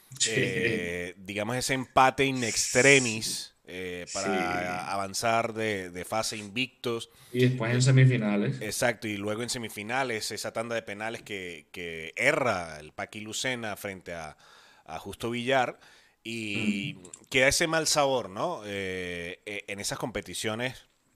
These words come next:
Speaker 2: junto y, y frente a este selecciona-, eh, seleccionado albirrojo,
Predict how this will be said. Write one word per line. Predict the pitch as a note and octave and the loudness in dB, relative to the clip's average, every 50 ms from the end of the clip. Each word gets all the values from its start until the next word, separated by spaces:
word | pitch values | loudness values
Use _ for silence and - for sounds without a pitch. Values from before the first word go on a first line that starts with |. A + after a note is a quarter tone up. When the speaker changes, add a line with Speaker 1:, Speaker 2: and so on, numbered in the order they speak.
| _ | _
Speaker 2:
junto | - - - C#3+ D3 C#3+ C#3 - - D3 D#3+ - - _ - - - - - _ _ | -10 -4 -2 -2 -2 -2 -2 2 2 2 2 2 -4 _ -20 -20 -20 -20 -20 _ _
y, | - G2+ G#2 - - A2+ | -10 -8 -8 -8 -8 -10
y | A2 | -6
frente | - - C3+ C3+ A2+ C3+ | -2 -2 -2 -2 -2 -4
a | B2 | -6
este | A2 - - C3 B2 B2 A#2+ A#2 A2 G#2 G2 F#2 F2+ F2 E2+ D#2+ D#2 D2 - - - | -6 -4 -2 0 2 2 2 2 0 0 -2 -2 -4 -6 -6 -8 -8 -10 -12 -14 -12
selecciona-, | - - - A2 G#2 G#2 G2+ G2+ G#2 G#2+ G#2+ G2+ | -8 -6 -6 -4 -4 -4 -4 -4 -4 -4 -4 -6
eh, | F#2+ F#2 F2+ F2+ F2 | -6 -6 -6 -6 -6
seleccionado | - - G#2 F#2+ - - F2+ F#2 G2 G#2+ | -6 -6 -6 -6 -8 -8 -6 -4 -2 -2
albirrojo, | - G#2+ G2 G#2 A2+ D3 D#3+ A#2+ A2+ - | -2 -2 -4 -2 0 0 2 2 0 -4